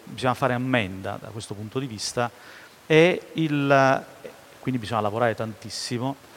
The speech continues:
è il senso di appartenenza. Cioè io quello che riscontro sia nei cittadini della eh, del comune nel quale io sono sindaco, ma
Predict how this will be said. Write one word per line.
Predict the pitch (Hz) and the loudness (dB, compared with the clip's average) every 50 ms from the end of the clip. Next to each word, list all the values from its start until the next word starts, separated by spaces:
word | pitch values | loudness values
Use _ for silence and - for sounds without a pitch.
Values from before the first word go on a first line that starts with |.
| - - - - - - - - - | -20 -20 -20 -20 -20 -20 -20 -16 -4
è | - 156 | 0 4
il | 156 170 175 165 147 143 143 139 123 | 4 4 4 2 0 -2 -2 -2 -2
senso | - - - 175 170 - - 147 | 0 2 2 2 2 2 2 4
di | 131 | 4
appartenenza. | 123 - - 127 110 - - 117 107 98 82 82 92 90 - - - 90 | 4 4 2 0 0 0 -2 -4 -4 -4 -6 -8 -8 -8 -8 -8 -8 -8
Cioè | - - - 165 151 143 135 - | -6 0 2 4 4 4 2 0
io | - 180 165 | 0 -2 0
quello | 147 190 175 | 0 0 0
che | 139 156 | 0 -2
riscontro | 143 147 - - - - 160 117 101 98 101 98 - 120 127 139 143 139 - - | -2 -4 -4 -6 -2 0 0 0 0 -2 -8 -10 -6 -4 -4 -4 -4 -6 -10 -14
sia | - - - 151 139 | -14 -8 -4 -4 -2
nei | 131 123 117 107 | -2 -2 -4 -4
cittadini | - - 107 - - 107 110 160 143 110 92 | -6 -10 -10 -6 -6 -6 -4 -6 -6 -6 -6
della | 95 98 92 92 92 90 87 - - - - - - - - - - - - - | -6 -6 -4 -4 -4 -4 -6 -8 -14 -20 -20 -20 -20 -20 -20 -20 -20 -20 -16 -12
eh, | 90 - | -12 -10
del | - 117 104 | -10 -10 -10
comune | - - 113 135 160 139 113 | -10 -8 -6 -4 -4 -2 -4
nel | 104 101 | -4 -2
quale | - 127 117 110 | -2 0 0 0
io | 113 113 | 0 -2
sono | - 127 120 117 | -4 -6 -6 -6
sindaco, | - - 139 110 101 95 92 90 87 - - 92 95 | -6 -6 -6 -6 -6 -6 -8 -10 -10 -10 -10 -12 -8
ma | 104 117 113 113 - | -6 -4 -4 -4 -4